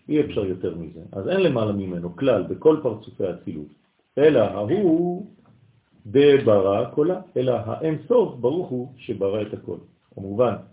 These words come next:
שלמעלה ממנו, אבל זה כבר מד-, מדרגה אחרת, זה אין סוף ברוך הוא. אבל ביחס לפרצוף עצמו, לכל הקומה של העולם הזה,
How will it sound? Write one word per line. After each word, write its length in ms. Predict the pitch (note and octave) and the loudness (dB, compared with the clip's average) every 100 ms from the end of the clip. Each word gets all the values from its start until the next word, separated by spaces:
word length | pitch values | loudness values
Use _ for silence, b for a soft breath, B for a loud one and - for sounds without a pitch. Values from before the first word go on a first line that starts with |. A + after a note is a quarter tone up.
| _ _ _ | _ _ _
שלמעלה 600 | - G2 F#2 A2 B2 A#2+ | -10 -4 -2 0 2 2
ממנו, 400 | A2+ A#2 A#2+ G#2+ | 2 0 0 0
אבל 140 | F2 E2+ | -2 -6
זה 80 | |
כבר 220 | F2+ F#2 F#2 | -4 -2 -2
מד-, 240 | F#2+ - | -6 -6
מדרגה 380 | G2+ F2 F2+ G#2 | -8 -6 -4 -4
אחרת, 360 | G2+ G#3 D3+ | 0 0 0
זה 140 | G2 A2 | -2 -6
אין 180 | A2+ A2+ | -6 -4
סוף 160 | - A2 | -2 0
ברוך 340 | G#2 C3+ E3+ | 0 -2 -2
הוא. 80 | - - _ _ _ _ _ _ - | -8 -16 _ _ _ _ _ _ -4
אבל 160 | A2+ A2+ | 2 2
ביחס 680 | B2+ C3+ F#3+ G3+ D3 - | 4 4 4 4 -2 -2
לפרצוף 600 | B2 A#2 C#3 A2+ - E3+ C3+ | 0 2 2 2 0 -2 0
עצמו, 320 | A2 A#2+ A#2 | 0 0 -2
לכל 280 | G2+ D3 C#3+ | 0 2 2
הקומה 480 | - B2+ B2 A#2 A2+ | 0 -4 0 -2 -2
של 120 | A2+ | 0
העולם 340 | G2 A2+ A#2 | 2 4 4
הזה, 280 | G2+ E2+ | 2 -4